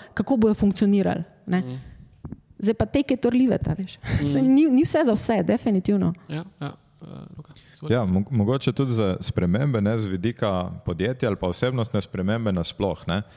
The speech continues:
Speaker 3: Ljudje rabimo druge ljudi. Eh, ne spomnim se sicer, g-, čigav quote je bil, ampak če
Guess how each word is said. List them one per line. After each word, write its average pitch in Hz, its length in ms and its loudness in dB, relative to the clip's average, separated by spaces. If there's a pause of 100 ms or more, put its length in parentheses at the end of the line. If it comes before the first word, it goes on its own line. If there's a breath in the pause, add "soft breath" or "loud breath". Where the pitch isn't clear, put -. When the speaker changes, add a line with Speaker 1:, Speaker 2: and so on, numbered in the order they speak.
(140 soft breath)
Speaker 3:
Ljudje 107 320 0
rabimo 123 360 0
druge 98 300 0
ljudi. 85 300 -2 (240 soft breath)
Eh, 87 240 -2
ne 98 120 -2
spomnim 120 320 -2
se 101 140 -2
sicer, 104 340 -4
g-, 90 140 -4 (120)
čigav 107 380 -2
quote 117 360 -2
je 95 60 2
bil, 123 240 0
ampak 101 360 -4
če 104 220 -2